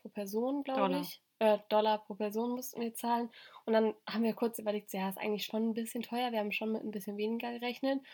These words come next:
Speaker 1: Und dann war aber auch irgendwie so gleichzeitig im Hinterkopf, okay, wir haben aber gar nicht mehr so viel Zeit. Also entweder wir machen das jetzt oder wir müssen dann halt wild campen. Und ich glaub, für den ersten Stopp haben wir dann gesagt, „Nee, komm,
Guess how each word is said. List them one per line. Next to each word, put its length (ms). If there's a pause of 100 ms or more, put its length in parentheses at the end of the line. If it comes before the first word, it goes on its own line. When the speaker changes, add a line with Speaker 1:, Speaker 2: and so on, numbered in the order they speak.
(280)
Speaker 1:
Und 160
dann 200
war 100
aber 200
auch 180
irgendwie 320
so 420 (140)
gleichzeitig 580
im 60
Hinterkopf, 540
okay, 400 (380)
wir 80
haben 80
aber 160
gar 140
nicht 120
mehr 100
so 80
viel 160
Zeit. 320
Also 180
entweder 460 (380)
wir 100
machen 240
das 180
jetzt 400 (360)
oder 200
wir 80
müssen 260
dann 140
halt 200
wild 200
campen. 480
Und 360 (360)
ich 60
glaub, 180
für 80
den 140
ersten 680 (440)
Stopp 400
haben 200
wir 60
dann 160
gesagt, 380
„Nee, 200
komm, 380